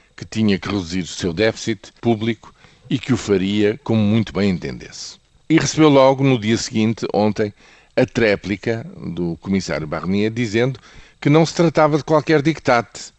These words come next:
que eram simplesmente sugestões que a Comissão fazia à França para ela atuar nesta matéria, na medida em que eram notórias as dificuldades na economia francesa, que caiu na recessão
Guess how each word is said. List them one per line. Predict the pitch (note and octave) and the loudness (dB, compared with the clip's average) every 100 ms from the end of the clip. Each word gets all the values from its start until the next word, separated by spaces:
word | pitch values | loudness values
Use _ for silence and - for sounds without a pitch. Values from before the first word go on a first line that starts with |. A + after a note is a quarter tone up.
| _ | _
que | B2 | 2
eram | A#2 A#2+ B2 | 4 4 2
simplesmente | - - - C#3+ B2+ G2+ A2 A#2 - | -2 -10 -4 -2 0 0 0 0 -2
sugestões | - E3 C#3 A2 - - G#2 F#2+ G2+ - - _ _ - | -4 0 0 0 -2 0 2 2 -2 -8 -14 _ _ -4
que | A#2 | -2
a | |
Comissão | - G#2 - F2+ | 0 -2 0 -4
fazia | E2+ G#2 E2 F2+ E2 | -2 -2 -2 -2 -2
à | |
França | D2+ F2+ F2+ E2 E2+ F2+ _ _ _ | -2 -4 -2 -4 -8 -10 _ _ _
para | G#2 G2+ | 0 2
ela | G2+ F#2+ | 4 2
atuar | F#2 - E2 | 0 0 -2
nesta | D#2 F2 - | -2 -4 -2
matéria, | A2+ C3 C#3+ D3 | -2 0 2 2
na | C3+ A#2+ | 2 2
medida | A#2 G#2+ A#2+ B2 | 0 0 0 2
em | A#2+ | 0
que | - B2 - | -2 -6 0
eram | G2+ G#2 | 0 2
notórias | G#2+ G2+ A2+ G#2 F2+ | 2 2 2 2 -2
as | F#2 | -4
dificuldades | - A#2 G#2+ G#2 F#2+ E2 D2 D2+ | -6 -8 -6 -4 -2 -2 -6 -4
na | G2 | 0
economia | A2 - F#2 F2 D#2+ | 0 0 0 0 -4
francesa, | - G2+ G#2+ C3+ C#3+ C3+ C#3 _ - - | -4 -4 -2 -2 0 0 -4 _ -20 -10
que | C3 | -8
caiu | - B2+ A2+ G2+ G2+ | 2 4 4 4 2
na | G#2 G#2+ | 2 0
recessão | - - A2+ - C#3+ C#3+ | -2 -6 -4 0 0 0